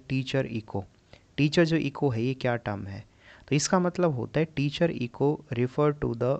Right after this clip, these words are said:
uh, repetition of the statement in the class by the teacher।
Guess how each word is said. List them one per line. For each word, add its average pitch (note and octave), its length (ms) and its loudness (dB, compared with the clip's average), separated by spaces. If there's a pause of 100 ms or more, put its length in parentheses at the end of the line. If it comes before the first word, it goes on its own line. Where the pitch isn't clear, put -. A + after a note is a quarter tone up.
uh, A2+ 280 -4
repetition C#3+ 640 -2
of B2 180 -4 (120)
the B2+ 260 -2
statement A#2 500 -2 (760)
in D3 160 4
the D3+ 100 4
class C3 420 0
by G#2+ 160 -2
the G#2+ 100 -4
teacher। G2 420 -6